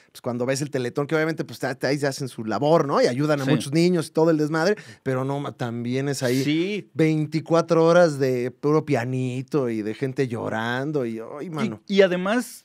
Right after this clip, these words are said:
Speaker 2: eh, como que el tema de la discapacidad es como muy, muy polarizado, ¿no? O
Speaker 1: Ujú.
Speaker 2: eres nada o eres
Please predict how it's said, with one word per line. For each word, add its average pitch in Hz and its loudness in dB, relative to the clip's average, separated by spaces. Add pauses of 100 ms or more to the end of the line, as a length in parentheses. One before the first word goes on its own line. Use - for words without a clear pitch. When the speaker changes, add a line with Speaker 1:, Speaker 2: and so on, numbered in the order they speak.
Speaker 2:
eh, 160 2 (400)
como 185 2
que 190 2
el 185 -2
tema 320 0
de 302 -2
la 196 2
discapacidad 156 -2
es 220 -2
como 160 -4
muy, 156 -4 (180)
muy 180 -2
polarizado, 156 2
¿no? 175 -4
O 139 0
Speaker 1:
Ujú. 139 0
Speaker 2:
eres 202 2
nada 226 0
o 147 0
eres 165 0